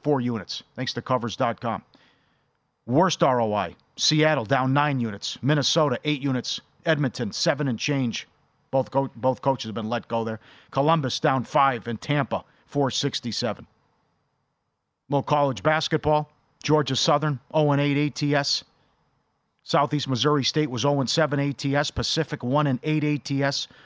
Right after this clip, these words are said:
Missouri, one and seven. Oakland was eight and one A T S. Arizona, seven and oh. B Y U, seven and oh. Colorado State, seven and one A T S. And, uh, Butler off to a hot start as well.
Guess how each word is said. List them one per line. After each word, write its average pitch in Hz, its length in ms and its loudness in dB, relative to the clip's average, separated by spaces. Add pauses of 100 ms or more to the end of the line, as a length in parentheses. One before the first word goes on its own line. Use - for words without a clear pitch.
Missouri, 135 400 2
one 139 200 2
and 117 120 -2
seven. 117 340 -2 (480)
Oakland 160 320 2
was 123 200 -4
eight 165 200 -2
and 156 80 -2
one 151 160 2
A 151 100 0
T 143 240 0
S. 151 220 0
Arizona, 143 480 2
seven 147 340 2
and 147 100 0
oh. 147 120 2
B 147 180 0
Y 143 220 4
U, 147 160 0
seven 139 340 0
and 131 80 0
oh. 135 200 0 (320)
Colorado 143 520 2
State, 151 400 0
seven 135 360 0
and 127 120 2
one 135 160 2
A 123 140 0
T 123 240 -4
S. - 260 -4 (640)
And, 117 160 0
uh, 113 80 0
Butler 127 400 0
off 110 160 -2
to 117 120 -4
a 104 40 -2
hot 120 220 0
start 117 280 -2
as 98 120 -12
well. 104 240 -4